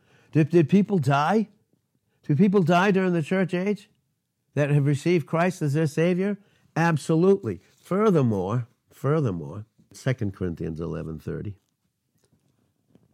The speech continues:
It is Second Corinthians eleven thirty. That's a little better than the other one. Although the other one's just as true.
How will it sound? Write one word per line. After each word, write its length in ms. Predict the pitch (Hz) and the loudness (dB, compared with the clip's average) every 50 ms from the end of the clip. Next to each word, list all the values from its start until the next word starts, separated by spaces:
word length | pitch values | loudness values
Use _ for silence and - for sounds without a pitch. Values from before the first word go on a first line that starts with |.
| _ _ _ _ _ _ _ _ _ _ _ _ _ _ _ _ | _ _ _ _ _ _ _ _ _ _ _ _ _ _ _ _
It 140 | 101 107 113 | -4 -2 -2
is 140 | 123 120 - | -2 -2 -4
Second 340 | - 123 113 - 104 104 | -4 -6 -6 -4 -6 -6
Corinthians 400 | - - 104 95 - 101 98 92 | -6 -6 -6 -6 -6 -6 -6 -6
eleven 340 | 95 107 107 98 95 90 92 | -6 -6 -6 -6 -6 -8 -12
thirty. 260 | - - - 95 85 | -12 -10 -10 -8 -8
That's 180 | 82 95 101 - | -8 -8 -10 -10
a 40 | 104 | -10
little 140 | 101 98 90 | -10 -10 -8
better 240 | 82 95 92 87 | -8 -8 -8 -8
than 100 | 82 82 | -8 -8
the 100 | 80 80 | -10 -10
other 140 | 90 90 76 | -10 -10 -10
one. 160 | 69 71 71 - _ _ _ _ _ _ _ _ _ _ _ _ _ _ _ | -10 -12 -14 -16 _ _ _ _ _ _ _ _ _ _ _ _ _ _ _
Although 280 | 95 95 92 95 95 95 | -10 -8 -6 -4 -4 -4
the 120 | 98 104 | -2 -2
other 140 | 110 107 98 | -2 -2 -4
one's 160 | 90 87 80 | -4 -6 -6
just 220 | 92 95 - - | -8 -8 -8 -10
as 100 | 78 - | -14 -18
true. 320 | - - - 104 82 73 | -10 -6 -6 -4 -4 -6